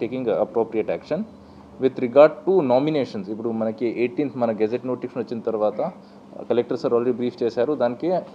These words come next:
we are, uh, గట్టిగా బందోబస్తు ఏర్పాటు చేసి కలెక్టర్ గారు చెప్పిన ప్రకారం, within hundred meters periphery of ఆర్ఓ office, only three vehicles will be allowed.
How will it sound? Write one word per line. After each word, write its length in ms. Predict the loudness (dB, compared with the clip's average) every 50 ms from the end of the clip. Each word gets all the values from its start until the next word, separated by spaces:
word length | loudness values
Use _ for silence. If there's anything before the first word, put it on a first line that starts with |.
| -18 -10 -4 0 2 6 6 6 6 6 4 4
we 120 | 2 2
are, 80 | 0 0
uh, 560 | -2 -4 -4 -4 -6 -8 -12 -14 -4 -2 -2
గట్టిగా 360 | 0 2 2 2 4 2 2
బందోబస్తు 500 | 2 0 0 0 2 0 0 0 0 0
ఏర్పాటు 380 | -2 0 2 0 0 0 -2 -4
చేసి 260 | -6 -4 -4 -6 -6 -6 -10 -16 -20 -20 -20 -20 -20 -20 -20 -8 -4 0
కలెక్టర్ 320 | 0 0 0 -2 -2 0 4
గారు 300 | 6 6 6 6 4 2 2 2 0 -2 -6 -6 -6
చెప్పిన 240 | -2 -2 -2 -2 -2 -2 -2
ప్రకారం, 340 | 0 2 2 2 2 2 0 -4 -12 -18 -20 -20 -10 -6 -4
within 220 | 0 2 2 2 2 0 -2
hundred 240 | 0 2 2 2 2 -2
meters 240 | -2 0 -2 -2 0 0
periphery 380 | 0 0 0 -2 -2 -4 -4 -6 -6 -6 -6
of 80 | -4 0 2 2
ఆర్ఓ 140 | 4 6 4 4 4
office, 180 | 2 0 0 0 2
only 160 | 2 0 0 0
three 140 | 0 0 2 2
vehicles 300 | 2 0 0 -2 -4 -4 -4
will 120 | -6 -4 0 0
be 40 | 0
allowed. 220 | 2 2 0 0